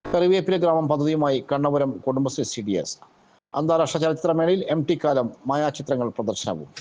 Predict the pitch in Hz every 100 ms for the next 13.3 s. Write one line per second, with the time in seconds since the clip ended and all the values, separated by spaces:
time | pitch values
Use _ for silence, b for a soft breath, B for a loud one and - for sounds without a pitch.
0 | - - - _ _ _ _ _ _ _
1 | _ b b b b b - 170 - 180
2 | 185 180 175 151 123 139 151 147 160 151
3 | 135 131 131 160 - _ b b _ _
4 | - 220 220 226 214 202 202 208 208 208
5 | 180 - 190 190 185 185 180 175 165 -
6 | - 165 156 185 170 160 156 156 151 156
7 | 180 151 160 170 165 165 160 - - 139
8 | - 160 139 151 139 - 120 131 139 156
9 | 151 143 165 170 139 143 143 131 - 127
10 | 131 117 101 104 90 b b b b -
11 | 156 180 165 175 - 160 156 175 170 165
12 | 170 180 - - 156 165 170 156 160 156
13 | 151 147